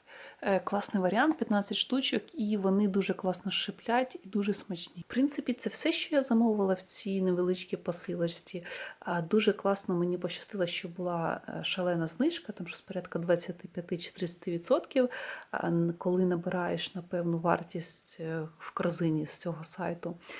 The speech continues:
Цікаво, чи чимось ви з цього користувалися? Якщо так, то що ви скажете про ці продукти? І дякую, що ви мене дивитеся.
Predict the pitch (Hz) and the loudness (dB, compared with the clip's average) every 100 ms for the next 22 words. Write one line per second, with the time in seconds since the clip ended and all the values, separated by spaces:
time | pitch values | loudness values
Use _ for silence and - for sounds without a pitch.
0 | - - - 220 233 220 185 - - 202 | -12 -6 -4 2 4 4 2 0 0 0
1 | 196 - 226 190 175 - 175 - - 185 | 0 2 2 2 -2 -6 -6 -4 0 0
2 | 175 180 175 - 196 269 349 330 - 196 | 0 -2 -6 -6 0 2 2 0 -4 -4
3 | - 208 - 214 202 - - - - 180 | -2 -4 0 0 0 -4 -14 -18 -10 -4
4 | - 214 185 170 170 - 330 339 330 302 | 0 2 4 2 -2 2 2 0 -4 -4
5 | - 240 240 - - 202 208 214 - 175 | 0 0 0 -12 -6 0 2 0 -2 -4
6 | 175 - - - 190 196 175 180 185 185 | -4 -16 -16 -8 -4 -2 0 0 0 -2
7 | 175 - 175 170 165 165 220 285 294 254 | -2 -4 0 0 2 0 0 2 0 -2
8 | - 220 | 0 -2